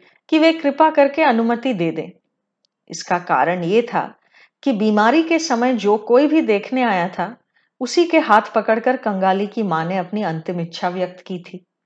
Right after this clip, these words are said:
दरबान मानने वाला न था। उसने स्पष्ट कर दिया कि ये सब चालाकी उसके साथ नहीं चलेगी।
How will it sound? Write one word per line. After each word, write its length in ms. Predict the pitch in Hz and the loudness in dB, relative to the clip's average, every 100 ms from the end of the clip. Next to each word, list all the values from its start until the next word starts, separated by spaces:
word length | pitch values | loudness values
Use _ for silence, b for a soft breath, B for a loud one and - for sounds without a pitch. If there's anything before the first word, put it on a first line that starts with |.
| _ _ _ _ _ _ _ _ | _ _ _ _ _ _ _ _
दरबान 480 | 196 247 226 262 277 | 4 4 6 2 2
मानने 440 | 202 165 175 202 | 2 0 0 0
वाला 260 | 196 170 180 | 4 4 2
न 160 | 220 143 | -2 -6
था। 260 | - - _ _ _ _ _ _ _ _ | -10 -16 _ _ _ _ _ _ _ _
उसने 340 | 175 - 185 | -8 -4 -4
स्पष्ट 460 | 180 - 247 - - | -6 0 0 0 2
कर 140 | 196 | 2
दिया 360 | 170 190 214 262 | 2 0 2 0
कि 160 | 262 | -2
ये 160 | 240 233 | 2 2
सब 240 | 233 277 | 4 0
चालाकी 520 | 269 247 226 240 240 302 | 4 4 6 2 0 -2
उसके 320 | 247 - 285 | -2 -2 0
साथ 260 | 302 302 | 2 0
नहीं 220 | 294 302 349 | -2 -4 -2
चलेगी। 500 | 294 190 127 120 | 0 0 -4 -12